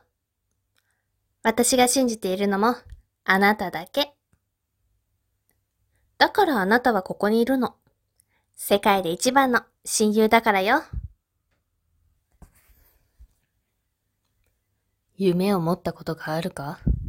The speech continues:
何か空想上のもの。ある気持ち、すごく欲しいんだけど、絶対に手に入らないって分かっている夢。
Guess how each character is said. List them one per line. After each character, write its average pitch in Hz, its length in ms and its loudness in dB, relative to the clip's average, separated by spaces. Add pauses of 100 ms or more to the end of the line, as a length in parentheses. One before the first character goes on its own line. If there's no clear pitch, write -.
(960)
何 160 280 -6
か 143 100 -6
空 185 320 0
想 175 240 0
上 165 220 -4
の 160 100 -4
も 156 120 -8
の。 151 200 -10 (1600)
あ 165 120 -2
る 165 140 -2
気 151 120 -12
持 139 140 -12
ち、 147 300 -16 (240)
す - 380 -4
ご 202 120 4
く 175 120 -4
欲 160 180 -6
し - 120 -4
い 170 60 -4
ん 170 60 -6
だ 151 120 -8
け 143 120 -16
ど、 139 220 -14 (760)
絶 165 260 -4
対 175 180 0
に 180 160 0
手 185 120 -4
に 165 100 -2
入 165 300 -4
ら 175 120 0
な 151 140 -6
い 143 40 -10
っ 147 40 -18
て 147 140 -12
分 143 140 -6
か 180 100 2
っ 175 120 -4
て - 80 -12
い 156 160 -10
る 156 160 -16
夢。 147 360 -8